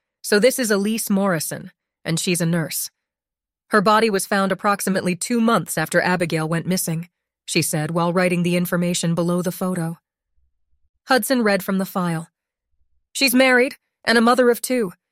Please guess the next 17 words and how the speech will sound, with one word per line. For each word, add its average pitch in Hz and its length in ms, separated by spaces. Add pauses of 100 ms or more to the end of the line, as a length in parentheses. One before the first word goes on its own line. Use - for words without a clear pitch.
(420)
She - 120
was 240 140
found 254 260
in 226 80
a 202 60
hotel 220 420
room 175 220
with 175 120
multiple 196 440
stab 190 400
wounds 165 320
and 175 180
ligature 202 400
marks 165 320
on 170 120
the 165 80
neck, 165 300